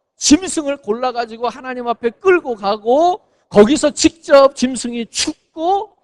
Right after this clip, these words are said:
근데 짐승이 그냥 죽나요? 어느 짐승이 날 잡아 접수하는 짐승이 있겠어요? 발악을 하지.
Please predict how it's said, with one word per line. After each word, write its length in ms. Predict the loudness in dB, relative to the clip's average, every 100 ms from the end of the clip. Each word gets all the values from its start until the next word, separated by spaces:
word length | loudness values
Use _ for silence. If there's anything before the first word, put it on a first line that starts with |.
| _
근데 180 | -12 -12
짐승이 460 | -10 -12 -12 -14
그냥 320 | -10 -8 -8 -10
죽나요? 380 | -20 -20 -20 _ _ _ _ _ _ _ _ _ _ _ _ _ _ _
어느 300 | 2 4 4
짐승이 460 | 0 -6 -10 -10 -6
날 240 | -4 -4
잡아 260 | -2 -4 -4
접수하는 560 | -6 -8 -10 -10 -10 -14
짐승이 320 | -18 -20 -20
있겠어요? 380 | -20 -20 _ _ _ _ _ _ _ _ _ _ _ _ _
발악을 460 | -12 -8 -8 -10 -12
하지. 260 | -16 -20